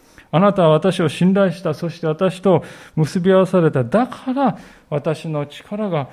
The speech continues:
あなたのものとなったのだよと、そうイエス様は言っておられる。つまり、イエス・キリストこそが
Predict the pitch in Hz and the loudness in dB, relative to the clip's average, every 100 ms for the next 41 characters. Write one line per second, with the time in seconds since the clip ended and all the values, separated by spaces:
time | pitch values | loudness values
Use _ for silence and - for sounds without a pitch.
0 | - _ 139 135 135 135 120 117 120 131 | -18 _ -2 0 -2 -4 -6 -4 -2 -2
1 | 131 117 208 139 123 - 117 107 104 139 | -2 -6 -6 -6 -6 -4 -6 -4 -4 -4
2 | 196 - _ - 127 233 220 202 190 156 | -4 -8 _ -12 -8 -4 -4 -4 -4 -2
3 | 123 120 120 160 139 - _ _ _ _ | -2 -4 -6 -12 -12 -18 _ _ _ _
4 | - 165 123 180 - - _ _ _ _ | -2 0 0 -2 -8 -20 _ _ _ _
5 | - 180 226 233 - - 156 175 180 190 | -2 0 0 -2 -18 -8 -4 -4 -6 -10
6 | 190 226 220 202 240 | -10 -10 -8 -8 -8